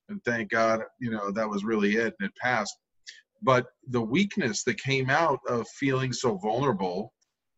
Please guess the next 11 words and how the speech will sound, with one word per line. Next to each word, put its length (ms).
first 200
time 160
I 100
went 180
out 160
to 80
walk, 440
I 60
rolled 300
my 140
ankle. 500